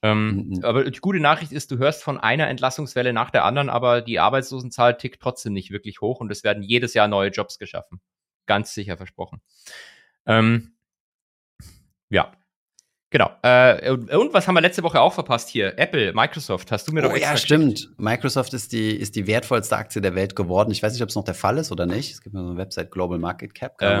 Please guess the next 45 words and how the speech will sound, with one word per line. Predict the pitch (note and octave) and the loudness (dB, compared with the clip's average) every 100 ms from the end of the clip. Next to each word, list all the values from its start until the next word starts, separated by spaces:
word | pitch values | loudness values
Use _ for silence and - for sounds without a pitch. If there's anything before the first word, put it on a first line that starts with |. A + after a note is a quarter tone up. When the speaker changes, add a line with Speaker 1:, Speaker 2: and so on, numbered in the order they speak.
| G2 | 0
Speaker 1:
Ähm, | G2+ | -6
Speaker 2:
gucken. | D3+ _ _ _ _ _ _ - | -10 _ _ _ _ _ _ -2
Aber | G2 G2 G#2 | 2 6 6
Speaker 1:
ja, | A2 | 6
Speaker 2:
auf | A#2 | 6
jeden | A#2+ D3+ | 2 2
Speaker 1:
ja. | |
Speaker 2:
Fall | D#3 C#3+ | 6 4
hat | C3+ | 4
Microsoft | A#2 C3 C#3+ C3 - | 2 0 0 -2 -2
Apple | A#2 C3+ | -6 -4
überholt | A#2 G#2+ G#2+ C#3+ B2 | 0 2 4 2 2
und | G2+ | -2
das | A2 | -4
spielt | G#2+ C#3 C#3 | -4 -6 -2
mir | C3 | 0
natürlich, | A#2 - A#2+ | 0 -2 -2
was | A2 G#2 | -4 -2
meine | G2+ | -2
Predictions | G2 G2+ C#3+ - A2 F#2+ | -2 -2 -4 -4 -4 -4
angeht, | F#2 G2 | -2 -2
überhaupt | G2+ F#2+ A2+ - | -2 0 0 -2
nicht | F2+ | -6
in | F2 | -8
die | |
Karten, | E2 F2 F2 | -6 -6 -4
weil | G2 | -4
ich | F#2 | -4
ja | G2 | -6
gesagt | F#2 F#2+ F#2+ | -6 -6 -2
habe, | G#2 - | -4 -4
Apple | G#2+ - - | -6 -6 -4
outperformt | A#2+ - - - G2 F2 F2 | -4 -6 -16 -6 -2 -2 -4
den | F2 - | -10 -12
S | F#2+ | -10
und | G2+ F2+ | -6 -6
P, | - F#2 C#3 _ - - _ _ _ _ | -4 -4 -6 _ -20 -20 _ _ _ _
ähm, | A2+ A2 G#2+ G#2 G2+ G2 - | 4 6 8 8 6 4 0
aufgrund | G#2 G#2 A#2 G#2+ | -4 -4 -4 -4
von | - G#2 | -4 -2
A | G2+ F#2+ | -2 -2
I, | G2+ F2 - _ _ _ _ _ _ - | -4 -6 -10 _ _ _ _ _ _ -12
also | - E2+ F2+ | -8 -8 -6
K | F2+ D#2+ | -4 -4
I. | D2 D2 | -6 -14